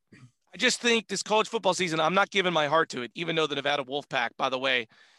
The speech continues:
is, it, your Buffaloes wanted to choke that up over the weekend.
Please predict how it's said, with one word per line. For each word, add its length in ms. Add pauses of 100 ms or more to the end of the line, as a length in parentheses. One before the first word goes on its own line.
(160)
is, 380
it, 180 (140)
your 160
Buffaloes 480
wanted 240
to 100
choke 260
that 180
up 180
over 180
the 100
weekend. 440